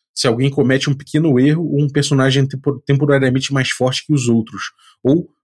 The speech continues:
um encontro é muito difícil. Às vezes o mestre toma uma decisão ruim, mas isso não é uma tragédia. Um jogo de R P G é como a internet, ela não vai destruir se você apertar um botão errado. Equilíbrio de jogo não é uma questão crítica. Aqui nesse ponto, é, eu acho que também não é um ponto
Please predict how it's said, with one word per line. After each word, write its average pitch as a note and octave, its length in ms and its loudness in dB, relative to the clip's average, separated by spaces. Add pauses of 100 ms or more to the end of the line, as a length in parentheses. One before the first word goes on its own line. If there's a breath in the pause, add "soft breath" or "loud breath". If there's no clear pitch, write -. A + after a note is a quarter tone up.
um C#3 120 2
encontro C#3 340 0
é C3 40 2
muito C3+ 200 0
difícil. C#3+ 560 -8
Às B2 140 0
vezes F3 220 2
o D#3+ 60 2
mestre C#3+ 320 0
toma D3 200 0
uma D3 60 2
decisão C#3 300 0
ruim, C3 360 0 (520)
mas C#3 140 2
isso D3 160 -2
não D3+ 60 2
é D3 40 2
uma D3+ 100 0
tragédia. A2+ 640 0
Um A#2+ 80 -8
jogo C#3 180 0
de D3 100 0
R D3 120 0
P D3 120 0
G C#3+ 140 0
é E3+ 40 -2
como E3 220 -4
a E3 40 0
internet, C3+ 640 -2
ela A#2+ 140 2
não C3+ 100 4
vai C3+ 120 2
destruir C3+ 340 0
se - 140 -4
você C#3+ 280 2
apertar C#3 320 0
um C#3 60 2
botão C#3 280 0
errado. A2 360 -2 (400 soft breath)
Equilíbrio C#3 480 0
de C#3+ 120 0
jogo C#3+ 240 4
não D3 100 2
é D3 40 2
uma D3 100 2
questão D3+ 320 -2
crítica. - 480 -4 (760 soft breath)
Aqui D#3+ 160 -10
nesse A3 320 -2
ponto, C#3 480 0 (560)
é, B2 460 2
eu C#3 140 2
acho F3 180 -2
que - 80 -14
também F#3 260 2
não G#3 120 2
é F3 40 2
um D#3+ 120 -2
ponto C#3 500 -2